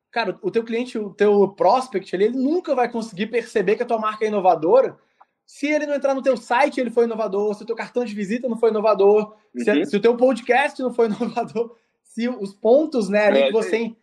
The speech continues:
Speaker 1: impacta ele não forem inovadores. Então, você precisa deixar isso tangível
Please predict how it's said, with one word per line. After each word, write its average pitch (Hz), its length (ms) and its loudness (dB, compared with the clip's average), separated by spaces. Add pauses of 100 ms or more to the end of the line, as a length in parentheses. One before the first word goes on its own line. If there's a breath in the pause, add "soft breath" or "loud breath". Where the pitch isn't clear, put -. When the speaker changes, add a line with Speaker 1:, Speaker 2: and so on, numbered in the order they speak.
(140)
Speaker 1:
impacta 214 640 0
ele 208 460 2 (240)
não 311 160 -10
forem 269 220 2
inovadores. 262 520 0
Então, 196 140 -8
você 226 80 -6
precisa 233 420 -8
deixar 262 280 -2
isso 240 120 -8
tangível 240 640 -4